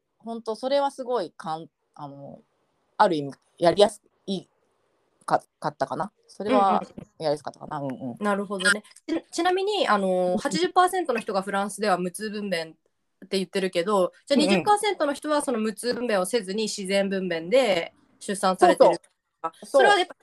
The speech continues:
Speaker 2: 選択の権利はあるってことだよね。
Speaker 1: あるある。聞かれて、
Speaker 2: うーん。
Speaker 1: そう、
Speaker 2: あ、聞かれるんだ。
Speaker 1: どっちがいいですかって。うん。
Speaker 2: うんうんうん。
Speaker 1: でも、あの、その、なんていうの、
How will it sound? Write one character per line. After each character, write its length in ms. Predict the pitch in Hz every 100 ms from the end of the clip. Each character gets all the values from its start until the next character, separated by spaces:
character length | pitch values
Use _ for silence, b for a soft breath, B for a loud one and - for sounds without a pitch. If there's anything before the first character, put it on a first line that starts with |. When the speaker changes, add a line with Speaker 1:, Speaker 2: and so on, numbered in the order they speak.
| -
Speaker 2:
選 100 | 453
択 180 | 427
の 100 | 403
権 200 | 392 415 254
利 80 |
は 160 | 247 190
あ 60 | 208
る 80 |
っ 20 | 170
て 120 | -
こ 80 | 160
と 100 | 156
だ 80 |
よ 80 | 160
ね。 80 | 180
Speaker 1:
あ 120 | 339
る 100 | 294
あ 80 | 240
る。 160 | 185 170
聞 100 | -
か 100 | 262
れ 120 | 254
て、 80 | 254
Speaker 2:
う 20 |
ー 300 | 269 277 269
ん。 60 | 277
Speaker 1:
そ 80 | 233
う、 20 |
Speaker 2:
あ、 40 |
聞 80 | 226
か 80 | 330
れ 100 | 320
る 100 | 302
ん 40 | 220
だ。 80 |
Speaker 1:
ど 60 | 156
っ 40 |
ち 40 | -
が 120 | 156
い 20 |
い 40 | -
で 160 | -
す 60 | -
か 180 | 254 180
っ 60 |
て。 40 | 127
う 60 |
ん。 20 |
Speaker 2:
う 40 | 208
ん 40 | 175
う 40 |
ん 40 | 170
う 40 |
ん。 20 |
Speaker 1:
で 80 | 262
も、 320 | 294 277 226
あ 60 | 208
の、 200 | 202 196
そ 100 | 208
の、 80 | 214
な 100 | 220
ん 40 |
て 80 | 156
い 20 |
う 20 |
の、 160 | 147 -